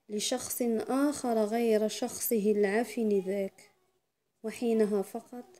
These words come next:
سيتق-، سيتيقن أنه لأول مرة سيستيقظ فعلًا،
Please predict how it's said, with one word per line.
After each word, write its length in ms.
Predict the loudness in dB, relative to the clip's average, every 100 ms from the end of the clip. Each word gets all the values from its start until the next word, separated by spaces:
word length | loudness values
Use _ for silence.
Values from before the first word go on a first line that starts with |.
| _ _ _ _ _ _ -8
سيتق-، 840 | 0 2 2 0 -6 -6 -8 -8
سيتيقن 1080 | -2 2 2 4 2 2 2 -4 -4 0 0 2
أنه 480 | 2 4 4 2
لأول 720 | 2 2 2 4 4 4 6 6
مرة 460 | 6 2 -4 -8 _ _ _ _ _ _ -20 _
سيستيقظ 1040 | -4 0 0 0 -2 2 2 2 -2 -4 -4
فعلًا، 680 | 0 0 2 0 -2 -4